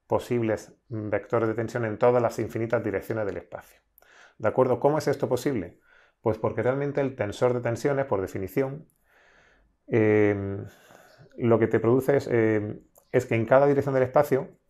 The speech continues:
te está dando una combinación lineal de vecto-, de, de vectores elementales, ¿de acuerdo? Por eso se representa el cubo, porque esa información es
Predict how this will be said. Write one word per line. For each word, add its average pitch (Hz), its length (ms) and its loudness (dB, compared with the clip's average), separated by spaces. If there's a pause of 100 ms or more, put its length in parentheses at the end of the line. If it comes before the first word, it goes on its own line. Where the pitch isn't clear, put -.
(120)
te 113 80 0
está 123 220 2
dando 131 240 0
una 127 200 -2
combinación 110 800 -4
lineal 98 580 -6
de 101 320 -4 (640)
vecto-, 101 360 -4
de, 98 580 -4
de 98 180 -4
vectores 107 440 -4
elementales, 90 680 -10
¿de 98 80 -10
acuerdo? 117 360 -4 (440)
Por 113 160 6
eso 135 160 -2
se 131 100 -2
representa 113 400 -4
el 90 140 -4
cubo, 90 280 -6
porque 104 320 -2
esa - 140 -6
información 147 640 -4 (360)
es - 400 -6